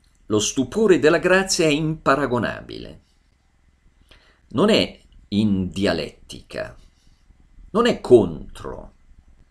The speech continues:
Non solo il cristiano non vive un atteggiamento di superiorità e di pretesa, ma vive paradossalmente in uno stupefatto paragone, come chiedendo perdono agli uomini fratelli di una immeritata predilezione.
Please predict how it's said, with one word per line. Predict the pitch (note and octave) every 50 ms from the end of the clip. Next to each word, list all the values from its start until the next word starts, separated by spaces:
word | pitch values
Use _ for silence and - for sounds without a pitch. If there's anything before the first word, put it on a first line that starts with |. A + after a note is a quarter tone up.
| _ -
Non | - A#2 C3+
solo | - A#3 C4 B3 E3+
il | - -
cristiano | G#2+ G2+ F#2+ - - B2+ C3 C3 A#2+ G#2
non | F#2 G2 G2 G2
vive | F#2 G2+ C3 C#3 A#2
un | A2 G2+ G2
atteggiamento | F2+ - - G2 F#2 - F#2+ F2+ G#2 A#2+ A#2 - G2
di | F2 F2+
superiorità | F2 - - F#2 - F2+ E2+ F2 F2 E2 E2+ D#2+ - B2 A#2+ A#2+ G#2+
e | F2+ E2+
di | E2 E2+
pretesa, | - G2 F#2 F2+ - - G#2+ G2 G2 D#2+ - - D#2+ D#2 D2+ - - - - - - - -
ma | - B2+ D#3
vive | F3 A#3 A3+ D3+ B2 A2+
paradossalmente | - C3+ C3 D3+ C#3 D#3 D#3 - - F3 F#3+ G3+ A#3 A#3 A3+ A3 -
in | A#2 A#2 A#2
uno | B2+ B2+ A#2+ A#2
stupefatto | A2+ - - - - - F#3 D#3 - F3 E3+ - - D3+ D#3 - - _ - D3+
paragone, | - - C#3 C3 C#3 C3 A2+ F2+ D#2+ D2+ D2 C#2 C#2+ D2 - _ _ _ _ _ _ _ _ _ _ _ _ _ _ _
come | - B2+ B2+ B2
chiedendo | - C3+ B2 C3 D#3+ D#3 C#3 C3+ -
perdono | - C3 B2 G#2 G2 C#3+ C3+ A#2+ G#2+ G2
agli | F#2 F#2 F#2+
uomini | G2 A#2 B2 A#2 G#2+ G#2 G2+ G2
fratelli | G2 - G2 F#2+ - - B2+ D3+ D3 C#3+ D3 D3 G#2
di | F#2+ G2
una | G#2 G#2+ G2 G2+ G2+ G2 G2+ -
immeritata | C3+ C3+ C#3+ C#3 C3+ C3 C3 C3+ C3+ B2+ A#2+ A#2+ A2+ - - D#2+ D2+ D2 D#2 D#2 - - G2 F#2+
predilezione. | - G#2+ G2+ F#2+ F#2+ F2+ F#2+ F#2+ F#2+ F#2+ - - - - - - - A2